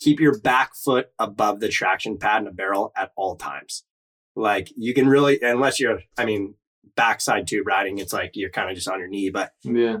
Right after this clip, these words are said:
Speaker 1: I feel like that's, like, one of those things that I have gotten so much better at. I'm not the best barrel rider, but, like, so much better at from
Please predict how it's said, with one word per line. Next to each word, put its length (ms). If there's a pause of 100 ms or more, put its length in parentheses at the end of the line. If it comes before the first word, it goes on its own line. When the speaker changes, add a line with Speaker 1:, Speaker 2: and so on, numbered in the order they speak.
Speaker 1:
I 80
feel 220
like 180
that's, 240
like, 160
one 160
of 60
those 240
things 320
that 300 (460)
I 180
have 260
gotten 640 (500)
so 400
much 340
better 260
at. 220
I'm 100
not 200
the 140 (100)
best 320
barrel 260
rider, 300
but, 160
like, 260
so 300
much 200
better 240
at 240
from 600